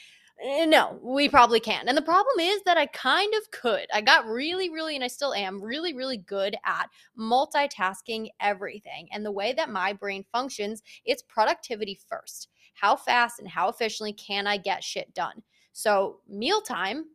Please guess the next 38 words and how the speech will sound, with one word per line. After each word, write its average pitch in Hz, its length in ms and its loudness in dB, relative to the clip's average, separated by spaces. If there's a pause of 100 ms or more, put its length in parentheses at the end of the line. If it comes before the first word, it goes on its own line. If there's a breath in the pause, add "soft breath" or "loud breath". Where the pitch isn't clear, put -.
(260)
kind 196 340 -6
of 240 120 -8
could 294 140 -6
be 330 60 -2
used 247 540 -4
as 202 420 0 (260)
doing 185 280 -8
more 214 180 -2
than 269 140 -4
one 302 140 -2
task. 349 420 0
Why 220 260 2
stop 320 400 2
working 320 480 -4 (320 loud breath)
when 269 240 2
I'm 277 140 0
eating, 226 380 -4 (220)
right? 190 240 -4
That's 254 240 2
wasted 233 480 -4
time. 240 300 0
That's 180 240 -4
time 254 280 -2
spent, 214 420 -4
you 208 60 -8
know, 202 120 -2
better 220 320 2
spent 208 320 0
somewhere 196 380 -2
else - 260 -8 (240 loud breath)
practically. 185 540 -2
And 208 120 -8
that 226 180 2
is 269 200 -4
so 226 840 2 (500)
bad 196 560 -2 (360)
for 220 240 0
your 185 500 -6